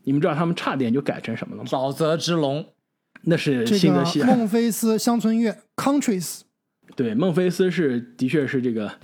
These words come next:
Speaker 1: 乡村音乐的这个大本营之一啊，但的确不是乡村乐。其实孟菲斯爵士队听上去也不，挺不错的，是吧？
Speaker 3: 不如新奥尔良爵士听得爽。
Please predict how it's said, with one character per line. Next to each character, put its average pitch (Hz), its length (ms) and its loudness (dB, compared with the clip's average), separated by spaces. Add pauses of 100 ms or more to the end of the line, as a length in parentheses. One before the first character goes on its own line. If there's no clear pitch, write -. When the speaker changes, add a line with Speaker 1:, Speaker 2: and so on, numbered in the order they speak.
(420)
Speaker 1:
乡 170 300 0
村 170 180 -2
音 170 160 -2
乐 151 240 -2
的 85 160 -8 (480)
这 104 140 -10
个 87 280 -12 (460)
大 143 140 -2
本 104 140 -6
营 104 180 -2
之 131 100 -2
一 135 140 -2
啊， - 100 -8 (480)
但 131 160 -2
的 135 100 0
确 160 160 2
不 143 160 -2
是 139 280 0
乡 151 340 -6
村 156 120 -4
乐。 139 120 -2
其 285 100 2
实 285 60 -2 (260)
孟 359 160 2
菲 285 200 0
斯 349 160 0
爵 143 200 0
士 247 140 -4
队 190 140 0
听 160 120 -2
上 139 160 0
去 117 80 -2
也 107 80 -2
不， 98 120 -10
挺 107 140 -6
不 104 100 -8
错 110 180 -6
的， 90 100 -8
是 107 60 -10
吧？ 110 240 -8 (400)
Speaker 3:
不 226 80 2
如 214 140 4
新 220 140 2
奥 214 60 4
尔 185 80 2
良 180 160 2
爵 180 140 2
士 175 100 0
听 185 140 0
得 175 80 2
爽。 151 180 -6